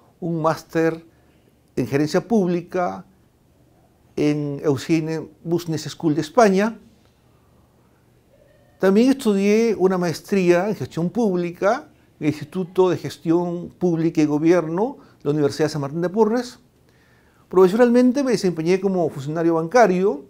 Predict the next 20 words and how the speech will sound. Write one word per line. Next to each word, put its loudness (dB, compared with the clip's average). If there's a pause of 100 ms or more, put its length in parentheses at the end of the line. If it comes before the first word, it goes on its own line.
(360)
la -2
especialidad 2 (340)
de -2
evaluación 2
de -2
créditos -2 (680)
corporativos. 0 (880)
Fui 0
asesor 2
y 2
consultor -2 (240)
en -2
emprendimiento -2
y 0
microfinanzas -6
en -8
Perú -4
y -6
en -6
Chile. -2